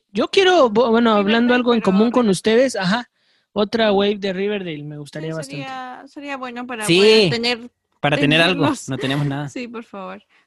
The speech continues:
Speaker 2: Pero
Speaker 3: Cherry Blossom, por favor.
Speaker 2: Sí.
Speaker 3: Y yo en específico quiero que llegue pronto lo de Kimetsu no Yaiba, eh, para el dos mil veintiuno. Necesito también que llegue esa nueva wave de, de Naruto, donde estaba anunciado, eh,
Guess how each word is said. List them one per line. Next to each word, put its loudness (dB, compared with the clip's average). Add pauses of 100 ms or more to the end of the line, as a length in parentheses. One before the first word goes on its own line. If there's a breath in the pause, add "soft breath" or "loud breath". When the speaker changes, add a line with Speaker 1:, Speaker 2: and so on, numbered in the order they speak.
(140)
Speaker 2:
Pero -8
Speaker 3:
Cherry 0
Blossom, -2
por -12
favor. -14 (260)
Speaker 2:
Sí. -18 (1000 soft breath)
Speaker 3:
Y 0
yo 6
en 6
específico 0
quiero 0
que -4
llegue -2
pronto -4
lo -2
de -2
Kimetsu -6
no -2
Yaiba, -6 (680)
eh, -4
para -4
el -4
dos -2
mil -2
veintiuno. -4
Necesito -12
también -8
que -8
llegue -6
esa -6
nueva -4
wave -8
de, -12
de -4
Naruto, -2
donde -6
estaba -8
anunciado, -14 (420 soft breath)
eh, -14